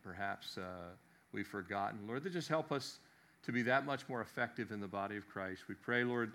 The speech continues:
uh, for not only our church, but churches around this city, around this state, around this nation, Lord, uh, that there would be sound teaching,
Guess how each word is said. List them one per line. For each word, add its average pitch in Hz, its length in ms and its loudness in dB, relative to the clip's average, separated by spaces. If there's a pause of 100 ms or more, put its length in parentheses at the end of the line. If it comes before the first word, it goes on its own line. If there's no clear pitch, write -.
(420)
uh, 110 300 4
for - 200 0
not 151 140 10
only 156 180 8
our 147 160 6
church, 170 400 -2
but 127 240 0
churches 151 460 -2
around 117 300 0
this 104 140 -4
city, 143 360 0 (600)
around 101 260 -2
this 101 120 -6
state, 127 440 0
around 101 300 -4
this 95 180 -8
nation, 110 480 -4
Lord, 98 340 -4 (460)
uh, 92 460 -10
that 110 120 -6
there 135 100 4
would 135 120 2
be 123 100 2
sound 123 340 0
teaching, 107 420 -4